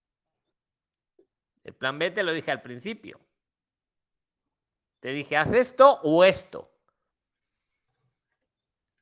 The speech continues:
El plan B, si no puedes demostrar el vínculo,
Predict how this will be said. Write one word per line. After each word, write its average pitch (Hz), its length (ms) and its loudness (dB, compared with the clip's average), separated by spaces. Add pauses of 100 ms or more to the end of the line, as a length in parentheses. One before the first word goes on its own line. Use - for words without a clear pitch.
(140)
El 120 180 -10
plan 160 260 -2
B, 175 200 0
si 123 140 -14
no 143 160 -8
puedes 170 180 0
demostrar 165 480 -4
el 151 140 -4
vínculo, 160 680 -4